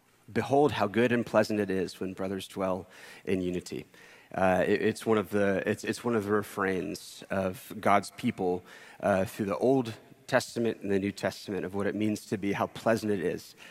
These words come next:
to be dwelling together in unity. And so this psalm really is about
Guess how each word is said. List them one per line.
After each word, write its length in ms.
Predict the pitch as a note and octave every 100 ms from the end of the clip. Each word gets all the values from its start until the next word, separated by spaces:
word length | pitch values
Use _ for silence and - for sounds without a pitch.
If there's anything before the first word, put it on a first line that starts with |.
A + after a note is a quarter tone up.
| -
to 60 | -
be 120 | G#2
dwelling 320 | F#2+ G2+ G2
together 340 | F#2 G2+ F#2+ F#2
in 140 | G2+
unity. 400 | A#2+ G2+ - F2+
And 100 | F#2+
so 140 | - G2
this 120 | G#2
psalm 360 | - C3 A2
really 260 | A2 A2+ A2
is 460 | B2+ G#2 A#2 - - - - - -
about 400 | - G2 G2+ F#2+